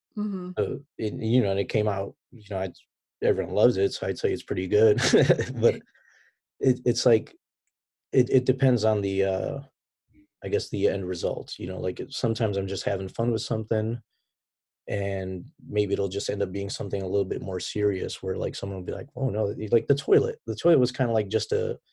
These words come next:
Speaker 2: a shtick kinda thing, like, uh, like, you know, this was, I think, even before he said, like, the whole shithole comment. I think I had started working on that, and then I was like, "This is funny." I'm like, I'm like, "I can't <laughs> write," like,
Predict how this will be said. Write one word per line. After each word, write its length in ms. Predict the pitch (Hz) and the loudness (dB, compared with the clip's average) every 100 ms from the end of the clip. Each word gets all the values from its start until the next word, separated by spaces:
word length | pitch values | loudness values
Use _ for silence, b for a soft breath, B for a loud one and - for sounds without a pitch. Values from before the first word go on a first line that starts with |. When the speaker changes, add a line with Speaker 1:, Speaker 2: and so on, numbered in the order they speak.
| _ _ _ _ _ | _ _ _ _ _
Speaker 2:
a 60 | - | -8
shtick 460 | - - 107 104 - _ | -4 2 2 2 -10 _
kinda 240 | 113 104 104 | -4 -2 -2
thing, 260 | 107 104 | -2 0
like, 220 | 98 90 - _ _ 87 | -2 -4 -8 _ _ -16
uh, 40 | - - | -16 -10
like, 240 | 104 98 | -8 -6
you 120 | 101 | -6
know, 140 | 98 98 | -6 -6
this 320 | 92 131 143 | 0 2 2
was, 120 | 131 | 4
I 80 | 120 | 2
think, 240 | 123 120 - | 2 -4 -2
even 260 | 123 127 | 0 0
before 400 | 113 - 117 117 | -2 -2 0 2
he 200 | 113 110 | 0 -4
said, 320 | - - 110 | -4 0 0
like, 260 | 107 104 - _ | 0 -2 -4 _
the 60 | 107 | -4
whole 180 | 113 104 | -2 -2
shithole 460 | - 143 113 98 | 0 2 4 2
comment. 440 | - 98 98 98 - _ _ _ - - | -2 -6 -6 -8 -12 _ _ _ -20 -6
I 60 | 107 | -2
think 200 | 110 101 | 0 0
I 40 | |
had 160 | 98 - | -4 -2
started 320 | - 110 98 | 0 2 4
working 320 | 107 110 101 | 2 2 0
on 180 | 98 98 | -2 -2
that, 300 | 107 127 - | 0 0 0
and 100 | 104 | -4
then 100 | 101 | -4
I 60 | 98 | -4
was 120 | 98 | -4
like, 260 | 98 95 - _ _ _ _ _ _ _ - | -2 -4 -6 _ _ _ _ _ _ _ -8
"This 120 | 127 | -6
is 100 | 123 | -6
funny." 320 | 165 170 98 | -4 -2 -2
I'm 140 | 101 | -2
like, 200 | 107 107 - | -2 -2 -4
I'm 100 | 113 | -2
like, 160 | 127 135 | 0 0
"I 60 | |
can't 280 | 143 165 127 | 0 0 2
<laughs> 0 | |
write," 300 | 123 143 - | 2 2 2
like, 240 | 127 127 | 0 0